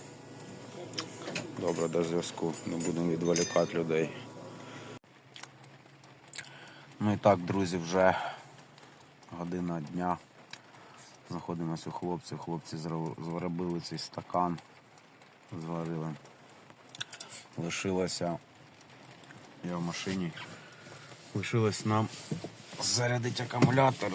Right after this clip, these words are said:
залити бензин, завести її і доїхати до Кропивницького, поставити її на ремонт. Проводку треба перебирати, світло робити.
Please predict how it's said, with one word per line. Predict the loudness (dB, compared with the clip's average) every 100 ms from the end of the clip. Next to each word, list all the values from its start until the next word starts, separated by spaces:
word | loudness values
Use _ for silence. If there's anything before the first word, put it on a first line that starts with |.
| 0
залити | 0 2 2
бензин, | 0 0 2 4 4 4
завести | 4 2 2 2 2 0
її | 0 0 -2 -2 -2 -4 -6 -10 -12 -6
і | -4 -2 -4 -4 -6 -8 -14 -20 -20 -20 0 10 10 8 -6 -12 -20 -20 -20 -20 -10
доїхати | -2 0 0 -2 -6
до | -6
Кропивницького, | -8 -8 -4 0 0 -2 -6 -6 -6
поставити | -8 -8 -4 -4 -4 -4 -4 -4
її | -6 -10 -16 -18 -8 -4 -4
на | -4
ремонт. | -4 -4 -6 -8 -14 -20 -20 -20 -20 -20 -10
Проводку | -4 -2 -2 -6 -10
треба | -8 -6 -8
перебирати, | -8 -8 -6 -6 -8 -12 -20 -20 -20 -20 -20 -20 -20 -20 -20 -16
світло | -10 -6 -6 -6 -6
робити. | -6 -6 -10